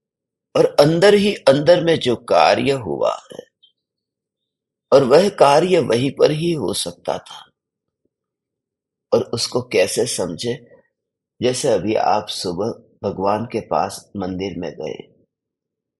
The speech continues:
खुली आंख से भगवान के दर्शन करते हैं।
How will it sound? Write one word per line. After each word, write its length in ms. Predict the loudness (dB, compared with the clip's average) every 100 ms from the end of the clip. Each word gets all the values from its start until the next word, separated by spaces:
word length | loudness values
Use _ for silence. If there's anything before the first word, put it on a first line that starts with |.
| _
खुली 440 | -4 0 2 0 2
आंख 260 | 4 4 0
से 220 | -4 -6
भगवान 540 | -4 -4 2 2 2 0
के 140 | -4
दर्शन 480 | 0 -2 -2 -6 -6
करते 380 | -8 -10 -10 -12
हैं। 300 | -12 -18